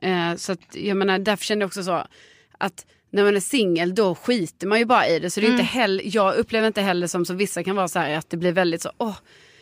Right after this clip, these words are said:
Speaker 1: att det blir för jobbigt med alla hjärtans. För ju-, för jag
Speaker 2: Ja.
Speaker 1: tänker inte så, utan för jag, eller jag hoppas inte det. Gud, nu kanske någon av våra lyssnare bara,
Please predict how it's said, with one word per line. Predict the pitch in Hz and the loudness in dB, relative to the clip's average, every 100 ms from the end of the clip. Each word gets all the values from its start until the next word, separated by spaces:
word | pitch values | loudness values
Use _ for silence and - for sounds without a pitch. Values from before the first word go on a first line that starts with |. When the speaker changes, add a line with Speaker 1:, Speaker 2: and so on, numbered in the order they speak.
| _ | _
Speaker 1:
att | - | -8
det | 202 | -4
blir | 196 | -4
för | - | -2
jobbigt | 202 247 190 160 180 202 | 0 0 0 0 0 4
med | |
alla | 208 233 | 4 4
hjärtans. | 254 - 135 - | 0 -2 -4 -2
För | 202 | -2
ju-, | 208 | -2
för | - - | -6 -12
jag | 202 254 208 254 254 | -2 4 4 4 0
Speaker 2:
Ja. | 262 | 0
Speaker 1:
tänker | 240 214 247 | 0 2 2
inte | 262 | 2
så, | 196 | 0
utan | 185 190 | -2 -2
för | 202 | 0
jag, | 220 - | 0 2
eller | 208 | 0
jag | |
hoppas | 175 - - 175 | 0 -4 -4 -4
inte | 226 | -2
det. | 180 | -2
Gud, | 160 185 | 0 0
nu | 175 | 0
kanske | 180 180 | -2 -4
någon | 202 185 | -2 -2
av | |
våra | 185 | 0
lyssnare | 185 185 - 160 | -2 -2 -4 -4
bara, | 175 156 | 0 -2